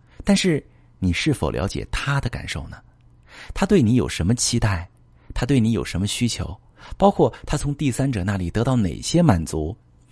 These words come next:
第三者给他的那些，你是不能给，还是不愿给，还是有其他原因？这些都需要你俩坐下来开诚布公的交流，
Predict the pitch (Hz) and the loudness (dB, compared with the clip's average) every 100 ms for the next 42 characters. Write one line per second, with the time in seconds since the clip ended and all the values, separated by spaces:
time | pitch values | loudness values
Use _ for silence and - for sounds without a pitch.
0 | - - - 196 151 190 170 123 104 65 | -20 -20 -2 2 2 2 0 -2 -2 -4
1 | - 107 107 85 92 92 - - 101 92 | -2 0 0 0 -2 -2 -6 -2 0 0
2 | - 113 202 135 170 - 55 - - 120 | 0 0 4 6 6 2 -2 -6 -4 -4
3 | 113 123 226 107 - - - _ - - | -2 0 2 0 -2 -12 -20 _ -20 -6
4 | - 147 156 101 - 131 156 135 95 101 | -2 0 0 -2 -2 -2 0 2 2 2
5 | 113 - _ - - - 135 143 143 156 | 0 -4 _ -20 -4 2 2 2 -2 -2
6 | - 139 101 107 85 - 110 92 65 62 | 0 0 0 -2 -2 -2 -2 -2 -4 -6
7 | - 175 175 127 151 139 170 180 113 - | -2 -2 0 -2 0 0 2 2 2 0
8 | 95 67 | -2 -4